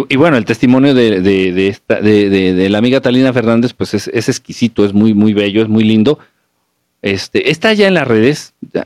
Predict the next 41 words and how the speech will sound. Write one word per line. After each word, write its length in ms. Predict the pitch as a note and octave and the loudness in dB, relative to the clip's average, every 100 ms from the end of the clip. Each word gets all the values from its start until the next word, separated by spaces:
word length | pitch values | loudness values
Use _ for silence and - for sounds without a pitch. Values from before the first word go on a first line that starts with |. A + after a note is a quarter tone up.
| G2+ | -4
este, 680 | G2 - _ F#2+ F2+ F#2 F#2 | -4 -6 _ 0 2 2 0
ustedes 260 | - A2+ | 0 0
lo 60 | G#2 | 2
pueden 180 | A2+ G#2+ | 0 0
buscar 320 | - A2+ G#2+ | -2 -2 -2
en 140 | A2+ G2+ | -2 -2
YouTube, 360 | G2+ - C#3 | 0 0 -2
me 140 | - F#2 | -2 -2
parece 260 | F2+ G2 - | -4 -8 -6
que 100 | E2+ | -2
lo, 160 | E2 - | -2 -2
lo 120 | F2 | -6
encontré 360 | F2 F2 - G2 | -6 -8 -4 -2
la 60 | |
otra 160 | F#2+ G2+ | 0 0
vez. 240 | G#2+ B2 _ _ _ _ _ _ _ | -2 -4 _ _ _ _ _ _ _
Entonces, 500 | A#2+ A2+ C#3 C#3+ - C3 | -4 0 0 0 -2 0
el, 760 | A#2 A2+ A2 A2 A2+ A2+ G#2+ _ _ | 2 4 4 4 2 2 -2 _ _
el 260 | A#2+ A2 G#2+ | -2 -2 0
curandero, 580 | C3 C#3 C#3+ E3+ G3+ | 2 2 2 2 2
no 100 | E3 | 2
me 80 | C4 | 2
gusta 220 | E3+ - | 0 0
usar 140 | - E3 | -2 0
la 80 | D3+ | 0
palabra 320 | C#3 D#3 D3 | 2 2 2
curandero, 420 | E3 D3 E3 E3 | 2 2 2 2
pero 140 | A#2+ | 2
bueno, 140 | A#2 A#2+ | 2 2
fue 140 | C3+ | 0
la 80 | C3 | 0
que, 180 | - A#2+ | 0 -2
<laughs> 80 | - | 0
fue 100 | - | -2
la 120 | D3+ C#3 | -2 0
que 100 | B2+ | 0
usa-, 240 | A#2 B2 | 0 0
utilizaste, 840 | - A#2+ C3 C3+ D3+ D3 - C3+ A#2 | 0 0 2 2 0 0 0 2 0
este, 600 | A#2 _ A#2+ A#2 A#2 G#2+ _ _ - - - _ | -2 _ 2 2 0 -4 _ _ -20 -20 -20 _
ni 800 | B2+ D3 F3 G3+ G#3 G#3 G#3 G3+ | 0 2 4 4 4 4 4 4
guapo. 1000 | G3+ E3+ F3+ F3+ G#3 B3 E3+ - E3+ B2+ | 4 4 2 2 0 0 -2 0 0 0